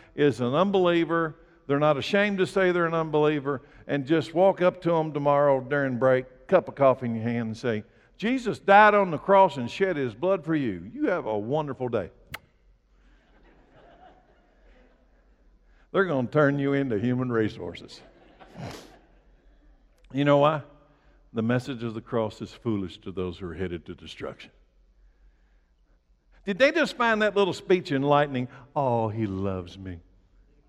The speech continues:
He loved me enough to tell me about Jesus." No, they think you're nuts. The message of the cross, that there was a man who hung on a piece of wood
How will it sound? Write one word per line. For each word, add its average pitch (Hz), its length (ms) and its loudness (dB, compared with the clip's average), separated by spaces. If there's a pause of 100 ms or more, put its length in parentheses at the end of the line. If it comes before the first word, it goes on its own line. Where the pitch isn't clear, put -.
(640)
He 311 100 2
loved 220 400 6
me 214 200 0
enough 208 420 -2
to 139 80 -2
tell 202 280 -2
me 196 180 -6
about 185 420 -4
Jesus." 95 640 -10 (920)
No, 107 340 -10 (160)
they 135 160 -8
think 113 300 -10
you're 113 120 -6
nuts. 101 480 -10 (1700)
The 123 100 -4
message 127 480 -6
of 131 140 -10
the 139 60 -12
cross, 98 460 -8 (680)
that 113 180 -4
there 120 140 0
was 123 200 -2
a 139 40 -4
man 123 400 -6 (1120)
who 104 120 -4
hung 123 320 -2
on 123 140 -4
a 101 60 -8
piece 120 340 -10
of 117 100 -6
wood 110 400 -4